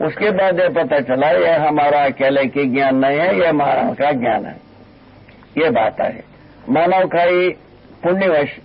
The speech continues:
ये घटित हुई है, मानव को अर्पित करना है, ये हमारे मन में आए। उस, वो कब आई? ये पचहत्तर, सन पचहत्तर में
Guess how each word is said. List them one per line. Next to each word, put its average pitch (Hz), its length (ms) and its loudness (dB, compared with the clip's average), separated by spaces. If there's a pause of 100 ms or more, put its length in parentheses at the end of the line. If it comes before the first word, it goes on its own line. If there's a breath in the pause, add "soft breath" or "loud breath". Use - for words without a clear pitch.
(100)
ये 147 120 0
घटित 131 420 -2
हुई 151 260 0
है, 170 240 0 (300 loud breath)
मानव 135 380 0
को 135 140 -6
अर्पित - 400 -4
करना - 320 -6
है, - 120 -10 (640)
ये 196 180 0
हमारे 120 440 0
मन 113 180 -4
में 101 200 -4
आए। 87 240 -4 (680 loud breath)
उस, 156 160 -2
वो 190 420 -2
कब 175 280 -2
आई? 175 220 0 (560)
ये 170 240 0
पचहत्तर, 156 600 -4
सन - 420 -6
पचहत्तर 143 640 -2
में - 240 -8